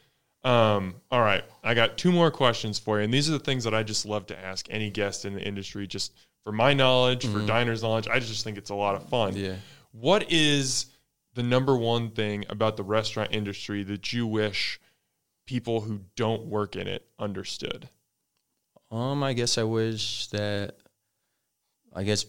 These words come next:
Speaker 2: just the, uh, attention to detail. I get, I think a lot of people when they come out to eat, they're like, think that, you know, um, like, we get so much local stuff, and if we, like,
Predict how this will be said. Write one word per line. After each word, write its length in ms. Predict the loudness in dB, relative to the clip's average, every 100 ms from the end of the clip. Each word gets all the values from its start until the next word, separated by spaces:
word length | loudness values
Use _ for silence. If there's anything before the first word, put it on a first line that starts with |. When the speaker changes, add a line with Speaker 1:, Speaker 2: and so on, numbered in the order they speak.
| -10 -6
Speaker 2:
just 260 | -2 0
the, 240 | 0 0 0
uh, 220 | -2 -4 -12 _ _ -8
attention 440 | -2 0 0 0
to 60 | -4
detail. 720 | -4 -4 -4 -2 -4 -4 -8 _ _ _ _
I 60 | 0
get, 160 | 2
I 60 | 2
think 200 | 0 0
a 60 | 2
lot 220 | 4 2
of 80 | 0
people 200 | -2 -2
when 80 |
they 100 | -2
come 200 | -2 -2
out 160 | -2 -2
to 60 | -2
eat, 260 | -2 -2
they're 160 | -4 -4
like, 220 | -6 -10 _ _ _ _ _
think 260 | -4 -2 -2
that, 340 | -2 -4 -8 -20 _ _ _ -12
you 100 | -8
know, 420 | -6 -6 -8 -14 -12
um, 280 | -10 -10 -12 _ _ -12
like, 120 | -4
we 100 | 0
get 240 | 0 2 2
so 160 | 4
much 180 | 2 0
local 400 | 0 0 0 -2
stuff, 360 | -2 0 0 -4
and 100 | -10
if 100 | -8
we, 140 | -8
like, 240 | -8 -8